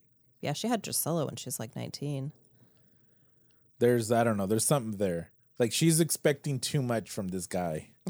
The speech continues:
Speaker 1: <laughs>
Speaker 2: Well, the, I mean, it's still, f-, this is still, th-, their episode was still all about the mom.
Speaker 1: Yeah.
Speaker 2: So the mom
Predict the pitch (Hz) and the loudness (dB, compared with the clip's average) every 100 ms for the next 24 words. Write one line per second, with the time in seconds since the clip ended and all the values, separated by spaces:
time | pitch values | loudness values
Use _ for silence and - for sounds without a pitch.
0 | 170 - - 294 294 - 269 - - - | -8 -4 0 2 0 -2 -2 -2 -4 -6
1 | _ - - _ _ 151 160 160 156 160 | _ -10 -10 _ _ 4 4 2 4 4
2 | 160 170 147 156 - 226 226 - - _ | 4 0 -2 -2 2 6 6 4 -10 _
3 | _ _ _ _ _ _ 123 190 208 - | _ _ _ _ _ _ 2 2 4 0
4 | - 170 165 123 113 120 101 92 120 123 | 4 6 6 2 -8 -12 -14 -16 -16 0
5 | 143 175 180 135 - - 117 110 - - | 6 6 4 0 -4 2 2 4 0 4
6 | 135 113 120 113 110 - 90 87 82 67 | 4 6 4 4 4 2 -2 -4 -6 -10
7 | - - _ 123 113 113 113 117 113 123 | -18 -20 _ -8 -6 -6 -8 -8 0 2
8 | 101 95 90 _ _ _ _ _ _ 107 | 4 2 -2 _ _ _ _ _ _ -2
9 | 107 123 135 143 143 | 0 4 4 4 2